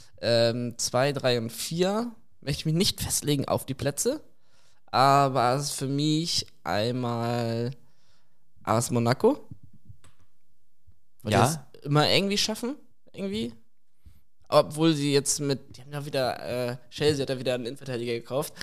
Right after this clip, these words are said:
Speaker 2: Disasi,
Speaker 1: Äh,
Speaker 2: ja.
Speaker 1: ja. Und letzte Saison nur Platz sechs. Ähm, naja, aber das schaffen sie schon.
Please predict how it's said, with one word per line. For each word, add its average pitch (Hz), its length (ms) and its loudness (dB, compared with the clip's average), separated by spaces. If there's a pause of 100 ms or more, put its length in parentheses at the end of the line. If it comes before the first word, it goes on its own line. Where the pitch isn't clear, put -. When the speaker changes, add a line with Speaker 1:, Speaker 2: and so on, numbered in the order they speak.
(140)
Speaker 2:
Disasi, 127 580 8
Speaker 1:
Äh, 131 300 0
Speaker 2:
ja. 127 100 8
Speaker 1:
ja. 165 260 2 (180)
Und 123 120 0
letzte 147 200 4
Saison 147 280 4
nur 135 240 4
Platz - 280 -2
sechs. - 420 0 (460)
Ähm, 117 760 0
naja, 113 400 2
aber 104 180 2 (160)
das - 140 -8
schaffen 165 260 0
sie 180 80 2
schon. 240 280 -2